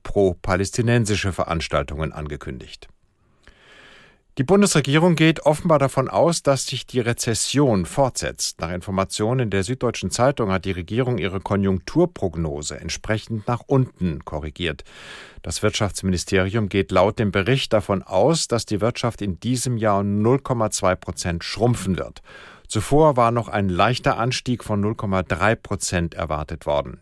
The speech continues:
Die neue Schätzung soll am Mittwoch offiziell vorgestellt werden.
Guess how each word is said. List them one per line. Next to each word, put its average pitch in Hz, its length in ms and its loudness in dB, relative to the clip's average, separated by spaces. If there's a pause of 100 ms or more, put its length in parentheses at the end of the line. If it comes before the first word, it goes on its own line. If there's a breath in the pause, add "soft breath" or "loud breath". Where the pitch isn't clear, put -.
(100)
Die 82 80 -12
neue 87 240 -2
Schätzung 120 440 -2
soll 104 220 0
am 98 220 2
Mittwoch - 520 0
offiziell 80 580 -2
vorgestellt 73 580 -6
werden. 73 300 -4